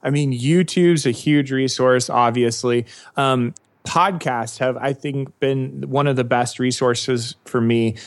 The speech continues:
So while I was working at Dave Ramsey, the early EntreLeadership podcasts, uh, were, were really great. I kind of went back into the, the library of the past and,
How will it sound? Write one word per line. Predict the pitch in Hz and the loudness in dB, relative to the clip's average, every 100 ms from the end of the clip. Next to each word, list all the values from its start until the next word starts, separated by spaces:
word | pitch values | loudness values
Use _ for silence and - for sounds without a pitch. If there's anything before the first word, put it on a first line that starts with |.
| - | -8
So | - 131 131 123 | 0 4 6 4
while | 135 139 | 4 4
I | 143 | 4
was | 139 131 | 4 2
working | 139 135 139 131 | 0 0 -2 0
at | 123 127 | -2 0
Dave | 135 123 | 0 2
Ramsey, | 127 127 127 127 | 2 0 0 0
the | 127 120 | 0 2
early | 139 139 135 | 2 4 4
EntreLeadership | 123 131 135 127 123 120 120 123 | 4 2 2 2 2 0 0 -2
podcasts, | - 127 120 123 127 120 120 - - - - | 0 0 0 -2 -4 -2 -4 -10 -20 -20 -12
uh, | - 120 117 | -4 -2 0
were, | 135 135 127 127 - | 0 2 2 0 -2
were | 123 127 | 0 0
really | 120 123 139 131 | 2 2 2 2
great. | 117 120 123 113 | 2 2 2 2
I | 117 | -2
kind | 117 135 | -2 -2
of | 117 | -2
went | 117 127 120 | -2 -2 -2
back | 123 117 131 | -2 -4 -4
into | 123 113 143 139 | -6 -6 -4 -2
the, | 123 120 117 - _ | 0 0 -2 -8 _
the | 123 | -2
library | 120 123 127 127 127 123 123 | 2 2 2 2 2 2 2
of | 117 | 0
the | 113 | -6
past | 113 123 127 131 - | -4 -2 -2 -4 -6
and, | 110 | -6